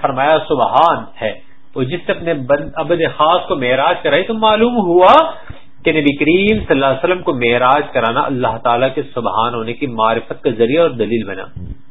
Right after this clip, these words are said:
اللہ تعالیٰ تو ہمیشہ سے سبحان ہے اور ہمیشہ سبحان رہے گا، لیکن اللہ تعالیٰ کے سبحان ہونے کا ظہور عتم اور معرفت کامل اس وقت تھی جب اللہ تعالیٰ رات کے ایک لمحے میں نبی کریم صلی اللہ علیہ وسلم کو فرش عرش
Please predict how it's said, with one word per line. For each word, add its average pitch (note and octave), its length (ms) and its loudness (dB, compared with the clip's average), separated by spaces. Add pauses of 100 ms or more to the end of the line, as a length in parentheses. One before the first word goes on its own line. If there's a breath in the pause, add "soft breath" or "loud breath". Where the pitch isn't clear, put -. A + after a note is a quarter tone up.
(1040 loud breath)
اللہ D#3+ 160 2
تعالیٰ G#3 280 4
تو G3 100 6
ہمیشہ G#3+ 280 2
سے A3+ 140 4
سبحان F#3 400 2
ہے G3 100 0
اور G3+ 180 2
ہمیشہ C#3+ 380 0
سبحان C#3+ 320 2
رہے E3 340 2
گا، A2 240 4 (400 loud breath)
لیکن G#3 300 2
اللہ F3+ 200 2
تعالیٰ F#3 220 2
کے F#3+ 140 0
سبحان D3 420 2
ہونے D#3 200 0
کا D#3+ 120 0
ظہور C3 520 0
عتم E3+ 400 2 (220)
اور C#3+ 180 2
معرفت E3 800 2 (420)
کامل F3 400 2
اس F#3 200 -4
وقت - 160 0
تھی F#3 160 -2 (240 loud breath)
جب D#3 180 2
اللہ D#3+ 260 2
تعالیٰ E3 300 2 (800 soft breath)
رات D#3 300 2
کے F3 60 2
ایک D3+ 140 0
لمحے D3+ 220 0
میں E3 100 -4
نبی C3+ 180 -2
کریم D3 220 0
صلی D3+ 80 -10
اللہ D3+ 100 -2
علیہ C#3+ 120 -6
وسلم D#3 100 -6
کو D3+ 100 -2
فرش - 440 -2
عرش D#3 140 -4